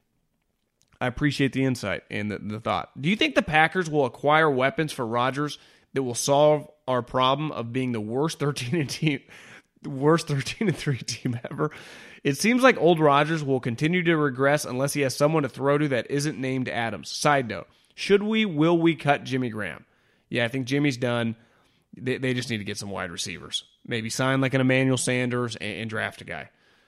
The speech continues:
Because you, Rodgers can still play. He just needs help. So get him help.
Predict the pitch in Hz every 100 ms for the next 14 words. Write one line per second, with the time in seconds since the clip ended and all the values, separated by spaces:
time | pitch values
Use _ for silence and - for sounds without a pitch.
0 | _ - 117 123 120 107 117 - 131 180
1 | 202 196 - 127 151 147 135 135 139 147
2 | _ - 160 147 131 110 113 - _ _
3 | _ - 120 117 - 143 131 113 98 -